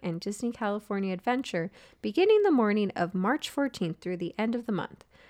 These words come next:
The hotels of Disneyland Resort will re-, remain open until Monday, March sixteenth, to give guests ability and yada, yada, yada. We will monitor the ongoing situation. Disneyland Resort will work with guests who wish to change or cancel their visits and provide refunds.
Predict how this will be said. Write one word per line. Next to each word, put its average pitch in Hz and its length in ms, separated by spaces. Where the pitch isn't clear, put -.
The 190 100
hotels 175 720
of 180 200
Disneyland 180 460
Resort 233 320
will 190 180
re-, 180 160
remain 196 600
open 175 360
until 175 460
Monday, 165 380
March 160 280
sixteenth, - 640
to - 80
give 175 240
guests - 280
ability 247 600
and 208 100
yada, 180 240
yada, 202 240
yada. 285 360
We 190 80
will 185 100
monitor 175 460
the - 140
ongoing 269 460
situation. 208 720
Disneyland 196 400
Resort 240 420
will 175 140
work 226 260
with - 220
guests 302 300
who 214 120
wish 247 280
to 359 100
change 269 400
or 226 80
cancel 202 420
their 196 140
visits - 480
and 180 100
provide 220 340
refunds. 175 560